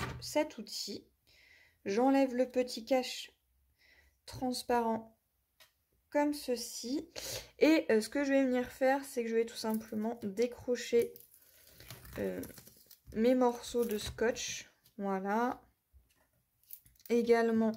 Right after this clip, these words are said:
ici. Voilà. Et ici également. Donc là, c'est pareil.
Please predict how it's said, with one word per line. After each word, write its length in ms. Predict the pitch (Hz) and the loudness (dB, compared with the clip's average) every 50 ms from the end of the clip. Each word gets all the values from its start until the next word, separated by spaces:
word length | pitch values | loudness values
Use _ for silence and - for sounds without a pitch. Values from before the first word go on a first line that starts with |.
| - - _ _ _ _ _ _ - | -6 -14 _ _ _ _ _ _ -4
ici. 640 | 214 208 - - - - - 226 240 254 269 269 - - - _ _ - - - - - - - _ _ - _ _ _ - - - - - - - - - - - - _ _ _ _ _ | -4 -4 -4 -6 -8 -6 -4 0 2 2 2 0 -2 -8 -20 _ _ -20 -20 -20 -20 -20 -20 -20 _ _ -20 _ _ _ -20 -20 -20 -20 -20 -20 -20 -20 -20 -20 -20 -20 _ _ _ _ _
Voilà. 560 | 196 185 185 185 185 190 202 220 233 240 240 - - - - _ - - - - - - _ _ _ _ _ _ _ _ _ _ _ _ _ _ _ _ _ _ - - - - - - _ _ _ _ | -8 -8 -6 -4 -2 0 0 2 0 0 -2 -4 -10 -20 -20 _ -20 -20 -20 -20 -20 -20 _ _ _ _ _ _ _ _ _ _ _ _ _ _ _ _ _ _ -20 -20 -20 -20 -20 -20 _ _ _ _
Et 260 | 220 240 - - - - _ _ - - - _ _ _ _ _ _ _ | 2 2 2 0 -4 -14 _ _ -20 -20 -20 _ _ _ _ _ _ _
ici 480 | 220 214 - - - - 269 269 - - - | -4 -4 -4 -4 -6 -6 -6 -8 -8 -4 0
également. 800 | 240 254 247 208 220 220 214 214 208 208 208 226 233 240 277 277 | 0 0 2 4 4 4 4 2 0 -2 -2 0 2 2 2 2
Donc 340 | 254 220 202 196 196 - - | 2 0 -2 -4 -6 -6 -2
là, 200 | 220 220 220 220 - | 0 0 0 0 -4
c'est 260 | - - - 233 226 | -8 -6 -6 -6 -4
pareil. 600 | - 208 196 190 185 190 196 208 220 226 226 | -2 -2 -2 0 0 -2 0 0 0 0 -2